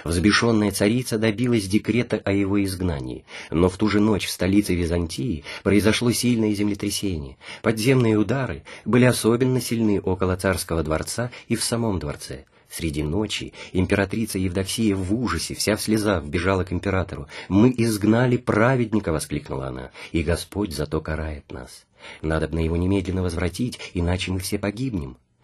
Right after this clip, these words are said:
Иоанна возвратили, но ненадолго. Урок был скоро забыт, и прежняя слепота овладела царицей. Ей казалось, что она напрасно поддалась испугу, что не Божий голос гневно звучал в грохоте землетрясения.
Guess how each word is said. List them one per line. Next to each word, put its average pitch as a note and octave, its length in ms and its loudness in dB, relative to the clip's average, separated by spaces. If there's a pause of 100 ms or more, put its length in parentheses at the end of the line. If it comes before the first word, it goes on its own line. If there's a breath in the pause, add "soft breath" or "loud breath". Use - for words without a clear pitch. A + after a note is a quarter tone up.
(280 loud breath)
Иоанна A2 440 4
возвратили, G#2 680 0 (140 loud breath)
но B2 280 4
ненадолго. E2+ 680 -2 (400 loud breath)
Урок G#2+ 320 4
был F#2+ 160 2
скоро F2+ 320 -2
забыт, F2 440 -2 (200 loud breath)
и G#2 100 6
прежняя G#2 420 4
слепота G2 520 -2
овладела F2+ 480 -2
царицей. D#2+ 640 -8 (480 loud breath)
Ей G#2+ 240 2
казалось, A2 320 4
что - 160 0
она G#2+ 140 4
напрасно G#2 520 0
поддалась D2+ 560 -4
испугу, C3 480 -2 (220 loud breath)
что - 220 2
не C3+ 100 6
Божий A2+ 460 2
голос E2 400 0
гневно D#2 400 0
звучал D#2 440 -4
в C#2+ 120 -10
грохоте E2 400 -4
землетрясения. D#2+ 840 -4